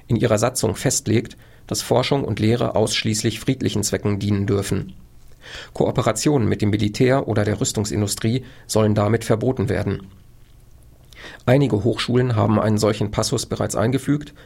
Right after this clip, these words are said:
anderswo haben Urabstimmungen der Studierendenschaft stattgefunden, etwa an der Universität Köln, wo sich fünfundsechzig Prozent der Studierenden für eine Zivilklausel ausgesprochen haben.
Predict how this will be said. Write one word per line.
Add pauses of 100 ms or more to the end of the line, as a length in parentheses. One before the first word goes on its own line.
(220)
anderswo (240)
haben
Urabstimmungen
der
Studierendenschaft
stattgefunden, (120)
etwa
an
der
Universität
Köln, (360)
wo
sich
fünfundsechzig
Prozent
der
Studierenden
für
eine
Zivilklausel
ausgesprochen
haben.